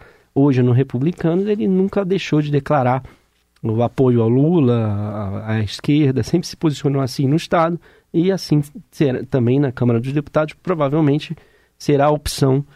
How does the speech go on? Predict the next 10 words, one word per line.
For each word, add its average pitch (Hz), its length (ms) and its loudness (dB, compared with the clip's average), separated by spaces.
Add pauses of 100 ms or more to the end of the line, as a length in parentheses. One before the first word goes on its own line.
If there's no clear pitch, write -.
(320)
eh, 107 280 -2
do 120 120 0
Republicanos, 127 1040 -2
um 113 160 -8
partido 117 460 -4
que 117 240 -4
se - 160 -8
declara 107 340 -2
de 110 140 -4
direita, 180 720 0